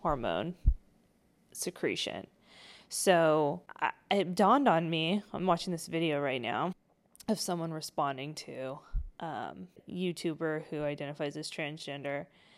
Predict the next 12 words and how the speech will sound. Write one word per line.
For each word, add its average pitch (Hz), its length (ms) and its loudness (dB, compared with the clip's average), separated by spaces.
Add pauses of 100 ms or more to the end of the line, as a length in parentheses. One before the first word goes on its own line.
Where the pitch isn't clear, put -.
(880)
And 170 800 0 (800)
I'm 190 180 -6
thinking, 190 560 -2 (1000)
"Oh, 220 520 4
it, - 220 -6 (1040)
the 190 840 0
way 190 560 4
that 185 580 -2 (400)
our 175 140 0
society 175 560 -2
has 165 260 -6
perceived 165 840 -6